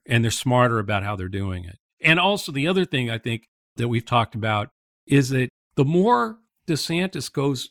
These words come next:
so extreme on magus cult stuff, he's actually giving Trump sort of an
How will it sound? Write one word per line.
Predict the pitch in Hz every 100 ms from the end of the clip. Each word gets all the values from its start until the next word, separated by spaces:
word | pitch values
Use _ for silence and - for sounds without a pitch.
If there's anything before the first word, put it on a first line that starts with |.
| _
so | _ - - 180 214 180
extreme | - - - 113 107 104 113 _ _
on | 113 113 110 110 107 - _
magus | 123 117 113 110 -
cult | - - 113 -
stuff, | - 113 107 - - _ _ _
he's | 151 147 131
actually | 156 170 180 226 208 165 156 _
giving | 151 151 135
Trump | - 139 147 147
sort | - 131
of |
an | 117